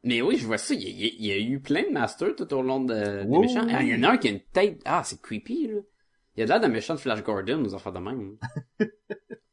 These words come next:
Speaker 2: Mais, euh, écoute, c'était le méchant dans le film de Doctor Who des années quatre-vingts. Le Master avait vraiment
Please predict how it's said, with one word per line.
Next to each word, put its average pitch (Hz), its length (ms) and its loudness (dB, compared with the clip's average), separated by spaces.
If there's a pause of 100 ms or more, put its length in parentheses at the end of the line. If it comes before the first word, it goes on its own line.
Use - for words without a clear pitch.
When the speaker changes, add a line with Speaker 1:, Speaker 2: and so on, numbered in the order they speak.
(1080)
Speaker 2:
Mais, 127 400 0
euh, 104 260 2
écoute, 170 280 -2
c'était 139 280 2
le 127 140 0
méchant 117 440 -4
dans 98 160 -4
le 87 120 -4
film 104 680 -4 (120)
de 92 120 -8
Doctor 95 440 -6 (140)
Who 120 140 0
des 98 200 -4
années 92 160 -8
quatre-vingts. 113 960 -8 (420)
Le 92 100 -6
Master 101 500 -4
avait 92 180 -6
vraiment 95 680 -8